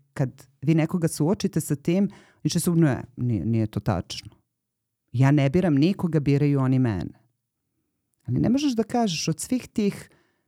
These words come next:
muškaraca, na primjer, koje si imala priliku da upoznaš na toj žurci, da si ti dala priliku onom koji u tebi iza-,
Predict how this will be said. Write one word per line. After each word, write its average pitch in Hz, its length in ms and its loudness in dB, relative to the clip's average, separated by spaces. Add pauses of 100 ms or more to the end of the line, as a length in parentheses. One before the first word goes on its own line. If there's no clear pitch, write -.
(100)
muškaraca, 156 800 -2
na 139 100 -2
primjer, 143 560 -2 (200)
koje 139 160 0
si 160 220 0
imala 170 280 2
priliku 165 500 -2
da 147 100 -2
upoznaš 135 840 -4 (220)
na 143 160 4
toj 160 260 0
žurci, - 640 -4 (640)
da 123 120 -4
si 139 140 0
ti 202 220 2
dala 185 540 0
priliku 196 800 -2 (340)
onom 147 500 2 (420)
koji 151 140 0
u 151 40 4
tebi 165 460 2
iza-, 135 480 0